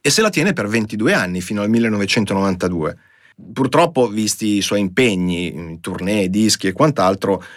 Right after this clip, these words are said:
non è che ci stia granché, per cui la affida a un suo amico che si chiama Malcolm Dent, che deve anche supervisionare tutti i lavori di ristrutturazione, perché la casa era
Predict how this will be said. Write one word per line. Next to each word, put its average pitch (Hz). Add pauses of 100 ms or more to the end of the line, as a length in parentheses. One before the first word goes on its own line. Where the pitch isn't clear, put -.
(120)
non 92
è 101
che -
ci -
stia 85
granché, 82
per 110
cui 120
la 104
affida 113 (180)
a 101
un 104
suo 147
amico 110
che 160
si -
chiama 104
Malcolm 107
Dent, 87 (360)
che -
deve 123
anche 107
supervisionare 107
tutti -
i -
lavori 101
di 98
ristrutturazione, 98
perché 87
la 113
casa 85
era 76